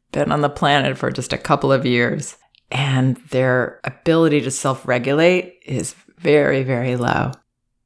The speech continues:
Sometimes they surprise us with their poise and their maturity, but it will help us to remind ourselves on a daily basis that this is a very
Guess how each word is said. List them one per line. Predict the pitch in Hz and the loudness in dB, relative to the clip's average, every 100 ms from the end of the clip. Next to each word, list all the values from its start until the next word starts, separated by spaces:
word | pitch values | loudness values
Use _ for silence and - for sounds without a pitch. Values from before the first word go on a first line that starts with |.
| _ | _
Sometimes | - 127 127 143 123 | -4 -2 0 0 -2
they | - 127 123 | -4 -6 -6
surprise | - - - 131 151 170 | -6 -8 -8 2 2 4
us | 143 - | 0 -4
with | - | -8
their | - 120 | -6 -8
poise | - - 180 170 160 139 | -8 -2 2 4 4 0
and | - | -6
their | 127 | -6
maturity, | 123 120 - 165 175 165 113 110 - | -4 -4 -2 2 2 2 0 -4 -6
but | - 143 135 - | -2 0 0 -2
it | |
will | 147 143 139 | -2 -2 -4
help | 156 175 185 170 | 0 2 2 2
us | 113 - - - - | 0 -2 -8 -14 -8
to | - 139 - | -6 -6 -6
remind | 135 135 131 151 165 | -4 -2 2 2 2
ourselves | 127 120 - 98 104 120 - - _ | 2 0 -2 -2 -2 -4 -10 -14 _
on | - | -6
a | 135 | -4
daily | 139 139 139 131 | -2 -2 -2 -2
basis | 139 185 147 120 104 - | 4 4 4 -2 -4 -4
that | - 123 131 - - - | -2 0 0 -4 -12 -8
this | 160 175 | -4 -4
is | 175 | -2
a | 165 | -4
very | - 160 180 190 196 170 | 0 0 2 2 2 -2